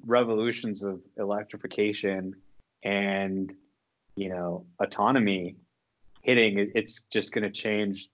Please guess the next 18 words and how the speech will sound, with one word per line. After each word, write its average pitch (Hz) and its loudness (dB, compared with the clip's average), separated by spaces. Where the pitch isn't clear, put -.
the 107 4
way 104 4
everything 113 2
is 95 -2
done. 104 0
And 107 0
you 113 2
look 139 6
at 143 2
Tesla's 120 2
master 110 -4
plan 110 -2
part 104 0
two, 107 0
it 104 -2
was 101 -2
four 113 4
things. 101 0